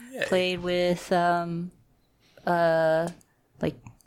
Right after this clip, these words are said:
Speaker 2: remote friend of the show, Jojo, Joji.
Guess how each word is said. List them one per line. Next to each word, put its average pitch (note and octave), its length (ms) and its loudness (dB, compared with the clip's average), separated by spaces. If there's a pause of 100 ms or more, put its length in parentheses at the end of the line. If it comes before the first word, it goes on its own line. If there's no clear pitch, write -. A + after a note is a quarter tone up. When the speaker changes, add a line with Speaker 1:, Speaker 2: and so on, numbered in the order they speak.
(260)
Speaker 2:
remote G3 460 4
friend E3 260 2
of D3 60 0
the D#3 100 2
show, D3+ 460 2
Jojo, D#3+ 960 0
Joji. D#3 720 -2